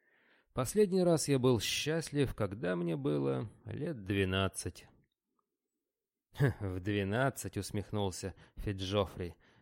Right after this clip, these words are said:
«Я бегал в волчьих шкурах, а в четырнадцать я камнем и голыми руками убил троих воинов». Сэр Руперт с любопытством посмотрел на своего друга.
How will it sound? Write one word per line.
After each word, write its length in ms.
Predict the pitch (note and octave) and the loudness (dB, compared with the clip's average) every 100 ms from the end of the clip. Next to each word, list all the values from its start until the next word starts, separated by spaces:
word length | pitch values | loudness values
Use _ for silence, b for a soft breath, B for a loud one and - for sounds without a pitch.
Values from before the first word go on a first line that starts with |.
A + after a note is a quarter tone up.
| b | b
«Я 280 | F#2+ C#3+ E3 | -4 -2 0
бегал 440 | C#3+ D#3+ D#3 D3+ | 2 2 4 4
в 40 | C3+ | 4
волчьих 440 | D#3+ C#3+ C#3+ B2 | 4 4 0 -2
шкурах, 600 | - - F#3 D3+ F2 - - | -2 2 4 4 2 -4 -14
а 140 | G2+ F#2 | -12 -10
в 60 | |
четырнадцать 600 | - D#3+ G3 F3+ - D#3 | -6 -2 0 0 -2 -2
я 180 | C#3+ D3+ | 2 2
камнем 560 | - B2+ C3+ B2+ A#2 G2+ | 2 2 4 4 2 2
и 40 | |
голыми 340 | G2 G#2 G2+ F#2 | 4 4 4 0
руками 460 | F#2 - F#2 F2+ | -4 -2 -2 -2
убил 360 | F#2+ F#2 G#2+ G#2 | -2 0 0 0
троих 400 | A2 A#2+ B2+ - | 0 -2 -2 -2
воинов». 440 | F3 D#3+ G2+ F2+ - _ _ _ _ _ _ _ - | 2 2 2 -4 -12 _ _ _ _ _ _ _ -8
Сэр 460 | - A2+ G#2+ G2+ - | -2 2 2 0 -4
Руперт 560 | G#2 G#2+ C3 C3+ A#2 - | 0 2 2 2 -2 -4
с 180 | - - | -10 -4
любопытством 720 | G#2+ G2+ G2 C#3+ D#3 - D#3 D3+ | 0 2 4 4 2 0 0 0
посмотрел 580 | C3+ A#2 G#2 G2 F2+ | -2 0 0 0 -2
на 140 | F2+ F2+ | -2 -4
своего 500 | - F#2 F#2 F#2 G#2+ | -4 -2 0 0 2
друга. 480 | A#2 G#2 F#2 D#2+ | 4 4 2 -4